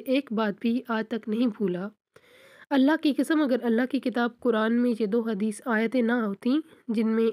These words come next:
इल्म को छुपाने की ममानियत है, तो आप लोगों को कभी कोई हदीस बयान नहीं करता। और वो आयतें हैं, ये सूरह बकरा की दो आयत हैं,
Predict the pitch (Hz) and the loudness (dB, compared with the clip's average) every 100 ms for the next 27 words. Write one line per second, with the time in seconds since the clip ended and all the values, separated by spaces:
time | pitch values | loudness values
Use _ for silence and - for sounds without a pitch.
0 | - 247 285 294 - 233 233 247 - 226 | 0 2 2 2 0 2 2 0 -4 -2
1 | 220 226 233 226 208 196 208 220 240 277 | 0 0 0 2 2 0 0 -2 -2 -4
2 | - - - _ - 277 262 277 254 220 | -4 -20 -20 _ -8 0 2 2 2 2
3 | 233 254 - 220 233 269 - 254 233 202 | 0 -2 -2 0 2 0 2 0 0 -2
4 | 220 - - 214 202 202 196 226 226 202 | -4 -6 -4 -2 0 -2 -2 -2 -2 -6
5 | - 190 196 - _ _ 254 220 220 226 | -6 -8 -8 -16 _ _ -4 0 2 2
6 | 214 208 226 214 285 - - - _ - | 0 -2 -2 0 -2 -6 -20 -20 _ -4
7 | 247 269 247 226 233 269 277 269 254 240 | 0 2 2 0 0 0 0 0 2 0
8 | 233 226 226 269 | 0 -2 -4 -6